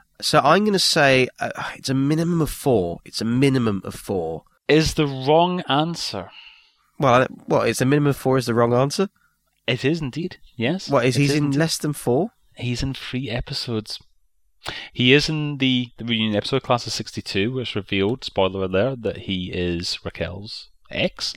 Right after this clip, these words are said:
Speaker 2: As you say, To Hell and Back, and then a couple of years earlier, he's in one episode in the third series, and that is indeed it. That's your lot. And of course, if he'd taken up the offer of being Del Boy, as was originally planned, of course he would have been in all the episodes.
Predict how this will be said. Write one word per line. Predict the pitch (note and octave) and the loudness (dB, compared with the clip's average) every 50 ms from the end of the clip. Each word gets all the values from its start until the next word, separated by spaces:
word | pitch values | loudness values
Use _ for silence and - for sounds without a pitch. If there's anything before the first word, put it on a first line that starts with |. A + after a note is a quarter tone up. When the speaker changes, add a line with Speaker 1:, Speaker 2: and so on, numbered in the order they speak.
| - - - - - - - - - - - - - - - | -12 -16 -16 -14 -14 -14 -16 -16 -18 -20 -20 -20 -10 -2 -2
Speaker 2:
As | A2 G#2 G2+ | 0 0 0
you | |
say, | - - A2+ C3 C#3+ | 0 2 2 2 2
To | - A#2 G#2 | 0 0 0
Hell | G#2+ G#2+ | 2 0
and | G#2 F#2+ | 0 0
Back, | - F#2+ G2+ B2 B2 - - | 0 0 0 0 -2 -4 -6
and | G#2+ G#2+ G#2+ | -4 -2 0
then | G#2 G#2 G#2+ G#2+ G#2+ G#2+ | 0 0 0 -2 -4 -6
a | - - - _ _ - - - - | -8 -10 -18 _ _ -20 -20 -8 0
couple | - D3 - - C3 | 0 0 0 2 0
of | A#2 A2+ | 2 4
years | G#2+ G#2 G2+ - | 4 4 2 2
earlier, | - G2+ G2+ G2 G2 G2 G2 F#2+ F#2 | 0 2 2 2 2 2 2 2 0
he's | - - G#2 G2 G2 - | 0 -2 -2 -2 -2 -4
in | - - F2+ F#2 F#2+ F#2 | -4 -4 -4 -4 -4 -2
one | F#2+ F#2+ F#2+ | -2 0 0
episode | F#2+ - - - - F#2+ F#2 F2+ - - A2+ | -2 -2 -4 -6 -4 -2 -2 -2 -4 -4 -6
in | G2+ F#2 F2+ F2+ | -6 -6 -4 -4
the | F2+ F2 F2+ F#2 | -4 -4 -4 -6
third | - - - G2 - | -6 -4 -4 -4 -4
series, | - - - A#2+ A#2+ - - | -4 -4 -4 -2 -4 -4 -6
and | G#2+ G2 F#2+ | -8 -4 -4
that | A#2 E3+ | -4 -4
is | D#3 D#3 C#3+ D3 | -4 -6 -6 -4
indeed | C#3+ D3+ F3 G3+ | -2 0 0 0
it. | A3+ G#3 - - - - - - - - - - - - - - - - - - | 0 -2 -6 -14 -20 -20 -20 -20 -20 -20 -20 -20 -20 -20 -20 -20 -20 -20 -18 -10
That's | - - A2 - - | -10 -8 -6 -6 -6
your | C3 C3+ | -4 -2
lot. | E3+ G#3 G3 - - - - - - - - - - - - | -2 -4 -4 -6 -10 -16 -20 -20 -20 -16 -12 -10 -10 -8 0
And | - C3+ | 0 0
of | - - | 4 6
course, | D3+ D3 - - - | 6 6 6 4 2
if | B2 A#2+ - | 2 2 2
he'd | - C3+ A#2+ - | 2 0 0 0
taken | - - C3 - B2 | 2 0 2 2 0
up | A2+ | 0
the | G#2+ F#2 | 2 4
offer | G2 D3 G3+ - - B2+ D#3+ - - - - - - - - - | 4 4 4 2 0 -4 -6 -6 -10 -20 -20 -20 -20 -20 -4 2
of | G#2+ G#2+ G#2+ G#2 G#2 - - _ | 4 4 4 4 0 -4 -12 _
being | - A2 G2+ G2+ G2+ F#2+ F#2 G2 G#2 - - - | -2 -2 0 0 -2 -2 -4 -6 -8 -12 -4 -2
Del | G#2 B2 C#3+ G#2 | 0 0 0 0
Boy, | - F2+ F#2 A2+ E3+ F3 - _ _ _ - - | 2 2 2 2 2 -2 -6 _ _ _ -8 -8
as | G2 F#2+ - | -8 -6 -6
was | G2 F#2 F#2+ | -8 -8 -6
originally | F#2+ - - - F2+ E2+ | -6 -6 -6 -8 -10 -12
planned, | - - D3+ C#3+ G#2 A2 C3+ C#3+ - | -6 -4 -2 -2 -2 -2 -6 -10 -12
of | - - | -14 -14
course | - C3+ B2 | -12 -12 -10
he | B2+ | -8
would | B2+ B2+ | -6 -6
have | B2+ B2+ B2 | -6 -4 -4
been | C3 C3 C3+ | -4 -4 -4
in | D3+ | -4
all | G#3 B3 | -2 0
the | A3 D3 | 0 0
episodes. | G2+ - - - D#2+ - | 0 0 -4 -8 -12 -14